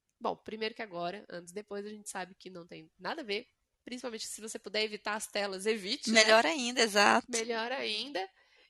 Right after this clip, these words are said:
Speaker 1: E que o José ia ter problema de fala de qualquer maneira, porque, enfim, é genético, é uma questão familiar até. Então,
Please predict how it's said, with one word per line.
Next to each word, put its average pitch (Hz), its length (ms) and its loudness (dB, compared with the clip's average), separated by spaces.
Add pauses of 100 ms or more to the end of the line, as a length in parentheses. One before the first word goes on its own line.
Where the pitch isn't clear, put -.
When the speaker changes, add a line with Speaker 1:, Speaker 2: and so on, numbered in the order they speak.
(200)
Speaker 1:
E 494 200 -12
que - 160 -10
o 277 60 -12
José 254 380 -8
ia 262 120 -8
ter - 120 -14
problema 208 360 -12
de 185 120 -16
fala 220 300 -8
de 208 120 -20
qualquer 214 380 -12
maneira, 214 500 -10
porque, - 420 -14
enfim, 175 340 -18
é 160 60 -16
genético, 175 840 -8
é 156 80 -16
uma 165 240 -20
questão 170 640 -16
familiar 196 680 -6
até. - 340 -16 (540)
Então, 349 460 -4